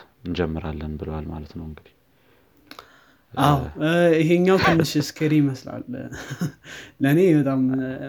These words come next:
Speaker 2: እንግዲህ ምን ያክል ሙከራቸው ምን ያክል እንደሚሄድ፣ ምን ያክል ፋር እንደሚሄድ ወይም ምን ያክል እንደሚሄድ
Speaker 1: አ-
Speaker 2: አናውቅም። ግን፣ እ፣ በሰው ላይ እንሞክራለን። ባለፈው የምታስታውሱ ከሆነ አድማጮቻችን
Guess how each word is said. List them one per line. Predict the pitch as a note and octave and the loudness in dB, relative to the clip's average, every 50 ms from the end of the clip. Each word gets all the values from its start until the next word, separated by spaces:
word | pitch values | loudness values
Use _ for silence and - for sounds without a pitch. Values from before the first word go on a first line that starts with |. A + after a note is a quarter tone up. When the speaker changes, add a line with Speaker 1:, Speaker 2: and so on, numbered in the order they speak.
| - - - | -12 -12 -6
Speaker 2:
እንግዲህ | - D3+ D#3 E3 F3+ F#3+ F3+ | 0 2 2 4 4 4 4
ምን | F3+ - | 6 6
ያክል | F3 F3+ F3+ - G3 E3+ | 4 4 2 0 0 2
ሙከራቸው | D#3+ E3 D3+ - F3 D#3 D#3+ F3 F3 - F3 | 2 2 2 2 2 2 2 2 2 2 0
ምን | D#3+ D#3+ D#3+ | 2 4 4
ያክል | D#3 D3+ D3+ - E3 D3 D3 | 2 2 0 -2 0 0 2
እንደሚሄድ፣ | C#3+ C#3+ D3 D3 D3 D3 D#3+ E3 F3 E3+ D3+ | 4 4 4 4 4 2 2 2 2 2 2
ምን | D3 C#3 D3 | 4 4 4
ያክል | C#3+ C#3+ - - D3 | 2 2 -2 -6 -10
ፋር | - - D3 C#3+ C3+ | -6 -4 -2 -2 0
እንደሚሄድ | C3+ C3 B2+ B2+ C3 C3 C3 C3 | 0 -2 -2 -2 -2 -2 -2 -4
ወይም | B2+ - - | -6 -8 -8
ምን | C3 C3+ C3 | -8 -6 -6
ያክል | B2+ C3 - - C3+ A#2+ - - - _ - - - - - | -6 -8 -8 -8 -10 -10 -12 -16 -20 _ -20 -20 -20 -12 -4
እንደሚሄድ | C#3+ C#3+ C#3 C#3+ C#3 C#3+ C#3+ C#3+ C3+ | -2 0 2 2 4 4 4 4 4
Speaker 1:
አ- | C3+ | 4
Speaker 2:
አናውቅም። | B2+ A2+ G2+ F2 - - A3+ A#3 | 6 6 6 6 4 0 -2 0
ግን፣ | F#3+ F3 F#3+ F#3+ E3+ | 2 2 2 4 4
እ፣ | C#3+ C#3 C3 B2+ B2+ B2 - - - - - - - - - - - - - - - - - - - | 2 2 2 0 0 -2 -4 -6 -8 -12 -14 -14 -14 -14 -14 -14 -16 -16 -14 -14 -14 -14 -14 -10 -4
በሰው | C#3+ D3 D#3+ D3+ - F3 E3+ | 0 2 2 4 6 6 6
ላይ | E3+ E3+ E3 | 8 8 6
እንሞክራለን። | E3+ E3+ E3+ D#3+ D#3+ - E3+ E3+ F#3 G#3 G#3 | 6 6 4 2 4 4 4 4 6 4 4
ባለፈው | F3 D#3+ D#3 E3 E3 E3+ D#3 - G#3 F#3+ E3 | 6 6 6 6 4 2 2 4 6 6 6
የምታስታውሱ | C#3+ C3+ C#3+ C#3+ - - C#3+ - - C#3+ C3+ C3+ - | 6 4 2 2 0 -4 -10 -8 -8 -8 -8 -8 -10
ከሆነ | C#3+ - C#3+ C3+ C#3 | -12 -10 -6 -6 -6
አድማጮቻችን | C3+ C3+ C3+ C3+ C3+ C3+ C#3 - - C#3+ D3 - - C#4 | -4 -4 -6 -6 -6 -8 -12 -10 -8 -6 -4 0 0 0